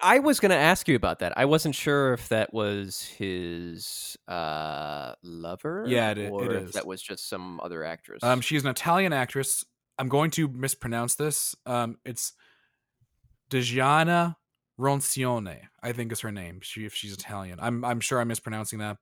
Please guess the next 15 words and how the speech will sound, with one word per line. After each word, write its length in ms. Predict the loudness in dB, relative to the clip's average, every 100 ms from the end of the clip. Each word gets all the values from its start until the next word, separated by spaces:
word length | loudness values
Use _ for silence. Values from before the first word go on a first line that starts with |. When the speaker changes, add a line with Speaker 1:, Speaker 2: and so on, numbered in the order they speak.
| -10
Speaker 2:
Um, 280 | -6 -4 -4
Speaker 1:
Y-, 140 | -4
you, 180 | 2 4
I 100 | 4
think 180 | 2 2
you 100 | 4
added 220 | 6 6
a 60 | 2
little 240 | 0 0
bit 160 | 0 0
of 100 | -2
your 140 | -4
French 580 | -6 -4 -4 -4 -10 -12 -12
in 100 | -10
there. 240 | -8 -10